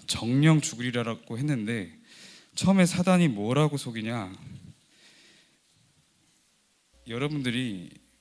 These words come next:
이제 사기꾼을 만나게 되면, 어,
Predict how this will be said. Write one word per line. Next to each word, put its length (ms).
이제 120
사기꾼을 640
만나게 400
되면, 480
어, 360